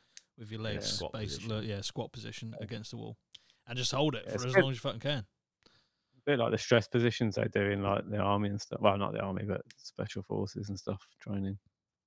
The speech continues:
Speaker 2: Disgusting.
Speaker 3: Yeah.
Speaker 1: Yeah.
Speaker 3: Fucking horrible.
Speaker 1: Horrible stuff.
Speaker 3: Horrid. But, um,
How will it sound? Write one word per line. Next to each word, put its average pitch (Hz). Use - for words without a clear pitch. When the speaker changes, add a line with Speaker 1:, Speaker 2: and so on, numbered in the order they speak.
Speaker 2:
Disgusting. -
Speaker 3:
Yeah. -
Speaker 1:
Yeah. -
Speaker 3:
Fucking 80
horrible. 80
Speaker 1:
Horrible -
stuff. -
Speaker 3:
Horrid. 90
But, 87
um, 87